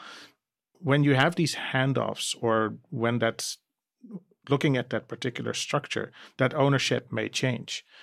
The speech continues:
And then specifically when you're thinking about a customer master, as we're centralizing, standardizing the customer record organizationally, we also need an enterprise owner for that type of data. Otherwise,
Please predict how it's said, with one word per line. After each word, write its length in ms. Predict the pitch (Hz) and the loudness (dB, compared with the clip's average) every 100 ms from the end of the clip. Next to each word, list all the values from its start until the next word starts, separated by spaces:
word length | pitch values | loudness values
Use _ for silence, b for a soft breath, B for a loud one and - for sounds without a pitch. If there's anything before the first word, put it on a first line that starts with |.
| B B | B B
And 140 | 139 | 2
then 180 | 135 135 | 4 4
specifically 760 | 123 - - - 202 185 127 127 | 2 -4 -2 0 0 0 2 2
when 200 | 123 123 | 2 0
you're 100 | 113 | -2
thinking 400 | - 127 120 117 | 0 0 0 0
about 260 | 104 107 | 0 0
a 60 | 120 | -2
customer 440 | - 113 - 113 | -4 -4 -2 -4
master, 440 | 107 110 117 - 107 | -2 -2 -2 -2 -2
as 200 | 113 110 | -2 -2
we're 100 | 113 | -2
centralizing, 840 | - 135 127 127 113 110 117 117 | 0 2 2 2 0 0 -2 -6
standardizing 840 | - 113 110 107 110 110 113 107 - _ - | -2 -2 0 0 0 0 -2 -6 -10 _ -8
the 80 | 120 | -2
customer 500 | - 139 - 135 113 | 2 2 2 2 2
record 600 | 110 107 107 104 - - _ _ | 2 0 -4 -6 -12 -16 _ _
organizationally, 1000 | 131 117 113 110 107 120 - 117 104 107 B B B B | 0 2 0 0 2 2 0 -2 -4 -8 B B B B
we 120 | 135 135 | 2 4
also 360 | 139 151 160 | 4 4 2
need 420 | 131 123 131 151 | 2 4 4 4
an 240 | - 131 120 | 2 -4 0
enterprise 840 | 127 147 147 - 113 110 - - - _ - | 0 2 0 0 0 0 -4 -8 -12 _ 0
owner 400 | 135 139 110 98 | 2 4 2 -2
for 300 | - - 110 | -10 -4 -2
that 280 | 104 101 - | 0 -4 -6
type 240 | - 110 113 | -2 -2 -2
of 140 | 104 | -2
data. 260 | 123 123 110 | 0 2 0
Otherwise, 680 | 107 107 107 101 104 - | -2 -4 -4 -4 -4 -6